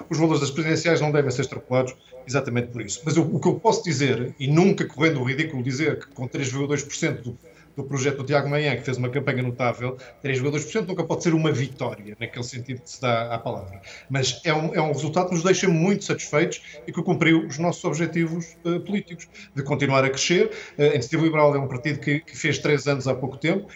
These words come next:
já passou de zero vírgula nove nas europeias de dois mil e dezanove, um vírgula três nas, nas legislativas de dois mil e dezanove, um vírgula nove nas regionais dos Açores, eh, o ano passado, e agora três vírgula dois. E vamos continuar a crescer.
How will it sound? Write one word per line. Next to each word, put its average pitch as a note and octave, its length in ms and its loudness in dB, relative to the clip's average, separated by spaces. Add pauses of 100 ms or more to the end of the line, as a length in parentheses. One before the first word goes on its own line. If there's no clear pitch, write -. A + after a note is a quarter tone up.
(160)
já D3 200 0
passou D3+ 300 -4
de A#2 80 -8
zero D#3+ 160 2
vírgula D3 220 2
nove C#3+ 140 4
nas C3 100 0
europeias C3+ 460 0
de A#2+ 40 -16
dois B2 160 -4
mil B2 140 -6
e B2 40 -10
dezanove, C#3+ 460 0 (120)
um F3+ 100 2
vírgula D#3 300 -2
três D3 320 4
nas, C3 220 0
nas C3 260 -8
legislativas B2+ 420 -2
de B2+ 60 -4
dois B2+ 160 -8
mil A#2+ 100 -2
e - 20 -6
dezanove, C#3+ 380 0 (340)
um G#3 140 8
vírgula E3+ 220 4
nove D#3+ 280 4
nas C3+ 260 0
regionais C3+ 400 2
dos A#2+ 200 -6
Açores, B2+ 380 -2
eh, - 20 -4
o A2+ 280 -6
ano A#2+ 100 -4
passado, E3+ 400 2 (260)
e E3+ 80 2
agora F3+ 220 4
três E3 200 4
vírgula D#3 220 0
dois. B2+ 340 0 (240)
E F#3+ 80 2
vamos G3 280 2
continuar G3 340 0
a G3 60 0
crescer. F3+ 420 0